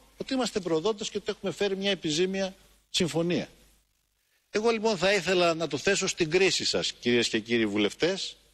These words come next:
και να πω ότι ακριβώς επειδή και οι δύο συντηρητικοί ηγέτες μας κατηγορούν ότι είμαστε προδότες και ότι έχουμε μια προδοτική συμφωνία,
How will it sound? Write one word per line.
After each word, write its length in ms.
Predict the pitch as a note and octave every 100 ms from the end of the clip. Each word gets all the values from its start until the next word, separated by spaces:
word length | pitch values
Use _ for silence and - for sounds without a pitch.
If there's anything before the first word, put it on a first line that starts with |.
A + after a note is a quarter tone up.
| _ _ _ _
και 140 | F3
να 120 | D#3+
πω 160 | D3+ G3+
ότι 240 | G3 F#3+ -
ακριβώς 760 | C#3 C#3+ - D3 D3 A3 F#3+ -
επειδή 520 | D3+ C3+ C3 E3 A#2+ -
και 240 | A3 G3+
οι 80 | E3+
δύο 380 | D#3 D3 G2 - _ _ _ _ _ -
συντηρητικοί 720 | - D#3+ D#3 C#3 C3+ - B2 - _ _ _ _ _
ηγέτες 680 | C3+ B2+ A#2+ - - - - _ _ _
μας 180 | C3+ B2+
κατηγορούν 720 | - A#2+ B2+ C3 D#3+ C3 F2+ -
ότι 180 | - D3+
είμαστε 300 | D3+ C#3 A#2+
προδότες 600 | G#2+ G#2+ A2 D3 - E3+
και 100 | -
ότι 120 | -
έχουμε 180 | C#3+ C#3
μια 140 | C3 B2+
προδοτική 500 | A#2+ A2 G2+ G#2+ C#3
συμφωνία, 720 | - G#2 G#2 G#2 E3+ A#3+